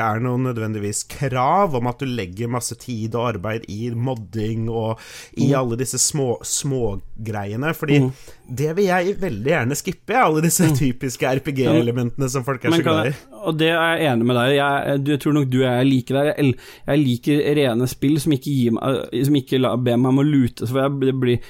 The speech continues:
Speaker 2: jeg ender opp med å bli, jeg blir jo med på den karusellen. Jeg ender opp med å gå rundt og lute og gjøre alle tingene, og så ender jeg opp med å ikke runde det, fordi at, ehm, så jeg bare, jeg tok det valget at jeg bare, vet du hva, jeg driter i det. Jeg setter, det letteste vanskelighetsgrad på det spillet heter Story,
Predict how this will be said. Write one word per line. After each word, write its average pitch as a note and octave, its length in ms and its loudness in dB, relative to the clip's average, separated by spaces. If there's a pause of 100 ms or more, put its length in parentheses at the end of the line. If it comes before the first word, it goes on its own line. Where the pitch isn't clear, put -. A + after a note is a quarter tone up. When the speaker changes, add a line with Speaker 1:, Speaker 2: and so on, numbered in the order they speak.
(120)
Speaker 2:
jeg C3+ 120 0
ender A#2+ 280 2
opp A#2 140 -6
med D3+ 120 0
å D3+ 60 -4
bli, D3+ 100 2
jeg C#3 300 0
blir B2+ 180 2
jo F3+ 80 4
med D#3 140 2 (160)
på E3+ 80 0
den C3+ 360 2
karusellen. C3 500 0
Jeg C3+ 180 0
ender A#2+ 260 2
opp B2 120 -4
med E3+ 100 0
å - 20 -6
gå C3+ 140 4
rundt B2+ 200 0
og C#3+ 80 2
lute C3+ 360 2
og C3 40 4
gjøre A#2+ 200 2
alle A#2+ 180 2
tingene, B2 360 2 (340)
og C#3+ 100 0
så D3+ 120 0
ender B2+ 160 2
jeg A2 60 -2
opp A#2+ 40 -6
med C#3 100 0
å B2+ 60 0
ikke C3 180 0
runde A#2 300 2
det, B2 100 0
fordi B2+ 200 2
at, A#2+ 160 -4
ehm, B2 340 2 (300)
så - 80 -14 (100)
jeg E3 80 -2
bare, D#3 320 2
jeg D3+ 140 -2
tok - 280 -2
det C#3+ 300 2
valget B2 300 2
at D#3+ 100 -4
jeg D3 160 0
bare, C3+ 220 2
vet C3+ 100 2
du D#3 60 2
hva, F3 120 0
jeg C#3 120 0
driter B2 360 0
i A#2 80 2
det. D3+ 140 2
Jeg D3 140 0
setter, - 500 -2
det D3 560 0
letteste D3 400 0
vanskelighetsgrad B2 460 -2
på C3 80 2
det B2+ 80 2
spillet B2+ 300 0
heter B2 340 -2
Story, A#2 460 0